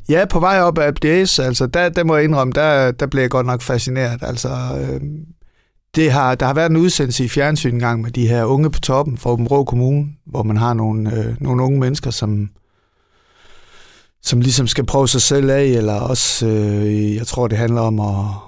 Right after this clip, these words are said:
at få opbygget en, <clears throat> en anden jeg. Og, øh, <clears throat> dem, øh, dem mødte jeg op af. Og, øh, det var unge mennesker, der cyklede fra Aabenraa og så til Grenoble.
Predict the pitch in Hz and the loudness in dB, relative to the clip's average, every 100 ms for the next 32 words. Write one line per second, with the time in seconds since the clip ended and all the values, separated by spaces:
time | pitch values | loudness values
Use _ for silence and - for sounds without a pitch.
0 | _ - 107 107 113 - 131 123 131 127 | _ -8 -6 -4 -6 -6 -4 0 2 2
1 | 110 107 - _ _ - 185 202 180 190 | -2 -4 -12 _ _ -2 0 0 0 2
2 | 160 151 160 170 147 135 143 151 - - | 2 4 2 4 2 2 0 -2 -8 -20
3 | _ - 147 143 139 131 131 135 - - | _ -2 0 2 4 4 2 0 -4 -6
4 | - 269 220 196 143 175 175 165 135 131 | -4 0 2 2 2 2 2 2 2 0
5 | 127 123 156 156 165 - 104 143 - 123 | -4 -2 0 2 2 0 -2 -2 -2 -4
6 | - - - _ _ _ _ - 127 113 | -6 -14 -20 _ _ _ _ -4 -2 -2
7 | 110 110 107 117 117 - _ _ _ _ | -2 -4 -6 -6 -8 -12 _ _ _ _
8 | 135 143 170 151 151 101 110 - - 190 | 0 2 2 -2 -4 -4 -4 -2 -2 -4
9 | - 107 - 123 127 127 127 165 151 - | -8 -12 -10 -6 -4 -4 -2 -2 -2 -10
10 | _ _ _ _ _ _ _ _ _ _ | _ _ _ _ _ _ _ _ _ _
11 | 139 - 147 147 - 131 143 156 87 | -6 -2 -2 -2 -4 -2 -2 -2 -6